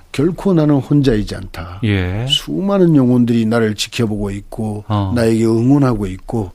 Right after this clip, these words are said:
Speaker 2: 예.
Speaker 1: 내 일거수일투족을 기록하고 있다라고 생각해봐요.
Speaker 2: 음.
Speaker 1: 절대 혼자가 아니지.
Speaker 2: 네.
Speaker 1: 거기에 저는 음식을 만들 때 이 한 사람만 보고 만드는 게 아니라 이 한 사람을 서포트하고 있는 영혼까지도 배려해서 만들어야 된다는 게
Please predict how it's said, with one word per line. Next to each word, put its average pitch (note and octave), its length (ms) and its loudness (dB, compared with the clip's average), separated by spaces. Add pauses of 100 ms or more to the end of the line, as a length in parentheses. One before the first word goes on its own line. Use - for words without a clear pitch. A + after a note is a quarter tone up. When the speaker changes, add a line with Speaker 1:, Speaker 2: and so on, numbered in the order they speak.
Speaker 2:
예. G2+ 140 0 (240)
Speaker 1:
내 C#3 280 4
일거수일투족을 C3+ 1040 0
기록하고 C#3 480 2
있다라고 F#2+ 480 -4
생각해봐요. F#2 640 -6 (180)
Speaker 2:
음. A2 140 2
Speaker 1:
절대 A#2 320 2
혼자가 A2+ 400 2
아니지. F2+ 300 -16 (100)
Speaker 2:
네. G2+ 260 0 (380)
Speaker 1:
거기에 C#3 400 4 (500)
저는 E3+ 320 4
음식을 B2+ 400 4
만들 G#2+ 320 0
때 B2 200 -2
이 D3 200 4
한 C#3 220 2
사람만 D3+ 500 2
보고 B2 180 4
만드는 G2+ 380 -2
게 G2+ 100 -4
아니라 G2 280 -8
이 C3+ 320 4
한 B2 180 0
사람을 B2 320 2
서포트하고 A#2 760 0
있는 A#2 280 2
영혼까지도 A2 680 -2
배려해서 C3 540 2
만들어야 A2 400 2
된다는 G2 480 -4
게 A#2+ 160 -6